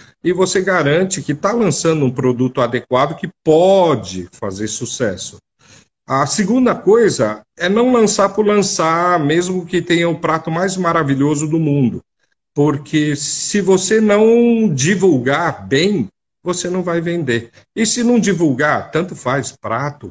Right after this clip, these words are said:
conceito, se você não divulgar, você vai vender pouco ou não vai vender,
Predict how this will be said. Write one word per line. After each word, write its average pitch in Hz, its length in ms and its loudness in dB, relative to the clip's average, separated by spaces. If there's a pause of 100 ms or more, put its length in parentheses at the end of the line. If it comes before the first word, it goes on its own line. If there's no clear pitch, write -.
(100)
conceito, 127 640 -6 (340)
se - 140 -4
você 233 260 2
não 247 160 2
divulgar, 147 800 0 (320)
você 180 240 -2
vai 180 160 2
vender 151 420 0
pouco 156 360 2
ou 120 100 2
não 135 160 0
vai 127 180 0
vender, 123 520 -2